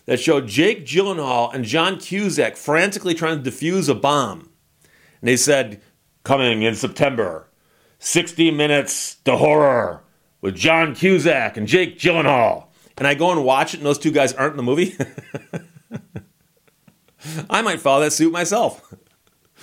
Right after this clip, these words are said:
But you see how limited this is, because simply saying, "Well, the trailer was exciting and the movie wasn't," uh, welcome to the real world.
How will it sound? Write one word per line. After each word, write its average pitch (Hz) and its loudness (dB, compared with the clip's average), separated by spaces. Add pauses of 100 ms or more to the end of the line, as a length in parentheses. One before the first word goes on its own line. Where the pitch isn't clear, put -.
(560)
But 170 0
you 180 -2
see 233 0
how 190 2
limited 160 2
this 117 0
is, 131 -2 (300)
because 135 0
simply 175 0
saying, 160 0
"Well, 143 4
the 135 -2
trailer 196 2
was 160 2
exciting 165 0
and 139 -2
the 123 -2
movie 147 0
wasn't," 135 0 (480)
uh, 139 4
welcome 190 2
to - -10
the 160 2
real 139 2
world. 143 2